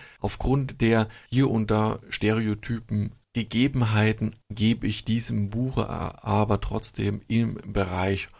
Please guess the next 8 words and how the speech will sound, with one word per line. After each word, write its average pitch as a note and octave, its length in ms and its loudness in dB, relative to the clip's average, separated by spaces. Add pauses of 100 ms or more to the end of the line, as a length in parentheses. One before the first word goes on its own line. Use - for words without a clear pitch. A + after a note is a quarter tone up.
(120)
Horror, A2 520 2
Krimi, A2 680 0 (220)
ähm, G2 520 2
Mystery G#2 680 2 (160)
immerhin A2+ 500 2
noch G2 240 -2
neun G2 360 4
Punkte A2 580 0